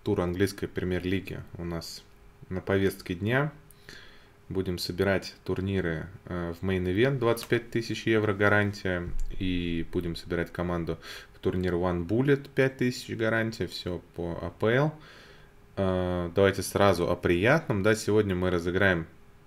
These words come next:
три билета, э, на следующий тур, который на этих выходных состоится,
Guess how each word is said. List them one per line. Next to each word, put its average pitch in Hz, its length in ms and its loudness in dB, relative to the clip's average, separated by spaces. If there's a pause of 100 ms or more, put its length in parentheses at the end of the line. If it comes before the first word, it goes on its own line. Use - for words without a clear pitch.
(120)
три 101 140 6
билета, 107 500 4 (520)
э, 101 320 4
на 110 240 2
следующий 98 840 0 (100)
тур, 135 240 4
который 90 420 0
на 92 180 2
этих - 180 -4
выходных 92 460 -2
состоится, 123 680 0